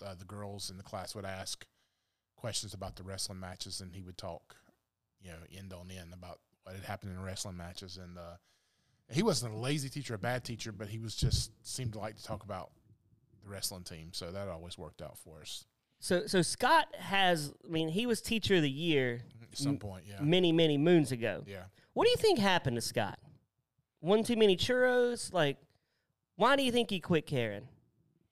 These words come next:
Speaker 1: Uh, you know, that's, that's a good question. Um, maybe because he was so distracted by Salma Hayek and, uh, her not, her w-, unwillingness to go out with him,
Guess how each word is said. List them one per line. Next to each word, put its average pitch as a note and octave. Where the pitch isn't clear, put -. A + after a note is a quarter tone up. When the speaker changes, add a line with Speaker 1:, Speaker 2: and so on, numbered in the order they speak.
Speaker 1:
Uh, D#3+
you E3
know, E3
that's, D#3+
that's C#3+
a D#3+
good D3+
question. D3+
Um, G#2+
maybe C3
because B2+
he A#2+
was A2+
so B2+
distracted A#2
by G#2+
Salma A#2
Hayek A2+
and, F#2+
uh, F2
her A#2+
not, A2
her A#2+
w-, A2+
unwillingness A2+
to G2+
go G2+
out A2
with F#2+
him, F#2+